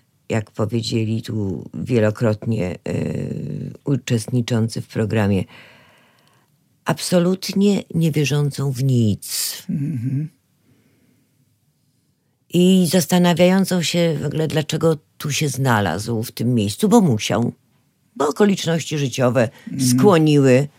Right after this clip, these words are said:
Speaker 2: Tak.
Speaker 1: że trzeba było coś ze sobą zrobić, no bo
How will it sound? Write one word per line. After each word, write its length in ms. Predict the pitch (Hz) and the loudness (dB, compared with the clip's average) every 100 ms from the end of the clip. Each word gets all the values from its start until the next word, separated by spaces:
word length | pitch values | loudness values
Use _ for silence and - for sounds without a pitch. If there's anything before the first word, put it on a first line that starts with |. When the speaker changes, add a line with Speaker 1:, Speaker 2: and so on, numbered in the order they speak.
| _ - | _ -4
Speaker 2:
Tak. 360 | 127 123 104 - | 2 2 2 -4
Speaker 1:
że 160 | 156 160 | -2 0
trzeba 400 | - 190 160 143 | 2 4 4 4
było 180 | 127 127 | 2 0
coś 220 | 131 123 | 0 -2
ze 100 | 123 | -2
sobą 320 | 127 - 135 | -4 -4 -4
zrobić, 500 | - 78 - - - | -4 -8 -8 -10 -8
no 120 | 110 | -8
bo 220 | 95 95 | -6 -8